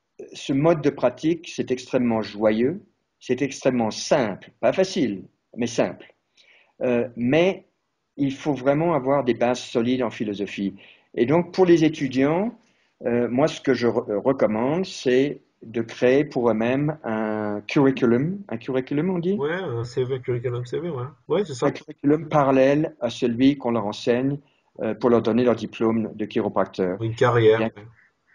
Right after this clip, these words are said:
Speaker 1: yeah. Un dip-, un, un curriculum qui va se brancher sur la philosophie, sur la compréhension de ce qu'est la science de la chiropractie,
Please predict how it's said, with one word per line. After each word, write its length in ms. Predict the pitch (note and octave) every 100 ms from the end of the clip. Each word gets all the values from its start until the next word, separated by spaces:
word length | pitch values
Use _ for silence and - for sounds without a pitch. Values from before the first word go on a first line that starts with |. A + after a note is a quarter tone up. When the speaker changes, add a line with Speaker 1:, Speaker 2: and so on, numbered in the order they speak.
| _ _
Speaker 1:
yeah. 280 | B2+ B2 A2 A#2+ - _ -
Un 160 | B2
dip-, 300 | A#2+ C3 C#3
un, 380 | C3+ B2 A#2+ A#2+
un 100 | B2+
curriculum 680 | B2+ D3+ C#3+ C#3+ B2+ C#3+ F#3+
qui 140 | F#3+ C3+
va 100 | C3
se 140 | C#3+
brancher 500 | B2 C3 B2+ - B2+
sur 220 | - E3
la 100 | C#3+
philosophie, 680 | C#3 C3 A#2+ G#2 - C3 E3+ - _ _
sur 200 | - D3+
la 120 | D3
compréhension 800 | D3+ D3+ - E3 D#3 - E3 D3+
de 120 | A#2+
ce 180 | A2+ C#3
qu'est 180 | C3 C3
la 160 | A#2
science 580 | G#2 - - G3 D#3 -
de 80 | A#2
la 120 | G2+
chiropractie, 760 | G2 G#2+ F#2+ F2+ E2 - D3